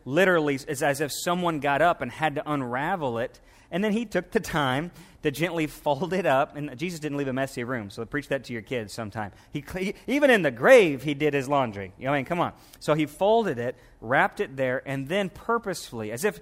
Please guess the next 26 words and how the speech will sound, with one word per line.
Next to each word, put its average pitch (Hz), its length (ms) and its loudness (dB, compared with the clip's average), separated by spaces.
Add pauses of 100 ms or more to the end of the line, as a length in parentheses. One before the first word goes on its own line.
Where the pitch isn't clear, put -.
(180)
no 202 100 4
one 269 120 4
didn't 220 160 0
just 170 220 -2 (200)
take 233 160 6
his 185 120 -6
body, 185 240 4
steal 202 200 0
it 214 40 4
under 185 140 0
his 170 120 -4
cold, 185 320 0
and, 165 100 -2 (160)
you 160 120 -4
know, 160 80 2
unro-, 175 400 2
uh, 139 180 2
take 175 180 -2
his 165 100 -6
clothes 175 260 0
off, 170 200 2
and 147 100 -4
then 131 220 -4 (240)
take 190 160 2
his 139 120 -6
body. 131 420 4